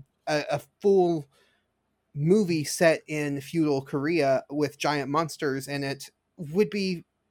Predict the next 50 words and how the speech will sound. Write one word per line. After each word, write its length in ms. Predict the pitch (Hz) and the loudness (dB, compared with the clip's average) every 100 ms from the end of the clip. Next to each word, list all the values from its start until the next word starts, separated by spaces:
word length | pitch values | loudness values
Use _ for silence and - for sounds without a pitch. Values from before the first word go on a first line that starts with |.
| _ | _
fantastic. 720 | 165 143 214 - 143 127 - _ - - _ _ _ _ - _ | -8 -2 -2 -2 -4 -8 -12 _ -20 -20 _ _ _ _ -20 _
But 200 | 156 208 | 4 6
I 100 | 202 | 6
do 220 | 196 247 | 4 0
think 260 | 196 220 190 | 0 0 2
a 80 | 160 | 0
big 300 | 156 151 143 | 0 -4 -4
p-, 60 | |
reason 360 | 147 147 139 147 | -2 -2 0 -2
why 140 | 127 | -2
it 80 | 127 | -2
was 120 | 135 | -2
set 200 | - 127 | -2 -2
in 60 | 135 | -2
modern 300 | 123 131 139 | -4 -4 -4
day 180 | 131 131 | -4 -2
was 400 | 131 143 135 139 | 2 2 2 -2
because 260 | 147 131 | -4 -4
they 100 | 135 | -2
were 100 | 127 | -4
trying 540 | - - 143 143 143 143 | -6 -2 0 0 -2 -4
to 120 | 147 | -4
appeal 460 | 135 - 135 120 123 | -4 -6 -8 -6 -6
to 160 | - | -8
wider 460 | 127 131 123 127 127 | -6 -2 -2 -2 -4
audiences, 560 | 113 117 117 - 123 - | -4 -6 -10 -10 -10 -10
and 120 | 120 | -12
I 60 | 117 | -10
think 180 | 131 | -10
they 140 | 131 127 | -6 -4
had 300 | 135 127 - | -2 -4 -4
this 260 | 131 123 | -8 -8
idea, 920 | - 131 135 - 160 160 147 135 135 120 _ _ _ 139 | -6 -6 -8 -12 -4 0 2 2 0 -4 _ _ _ -4
whether 300 | 151 143 139 | -2 0 -2
it 80 | 120 | -2
was 240 | 131 123 | -4 -4
an 180 | 127 120 | -6 -4
American 400 | 127 160 - 156 | -2 -2 -2 -6
studio 640 | - 160 151 151 143 143 | -8 -12 -4 0 2 4
or 120 | 135 | 2
American 460 | 120 123 127 - 127 | -2 -4 -4 -6 -10
people 400 | - 175 160 147 | -8 -6 0 0
who, 300 | 139 135 131 | 0 -4 -4
or 220 | 123 117 127 | -4 -4 -4
American 460 | 131 127 123 120 | -4 -6 -6 -10
producers 500 | 120 135 175 - 143 | -8 -4 -4 -2 -4
who 80 | 131 | -6
told 320 | - 185 226 | 0 2 4
them 180 | 175 147 | 2 2
this, 340 | 139 135 131 | 2 0 -4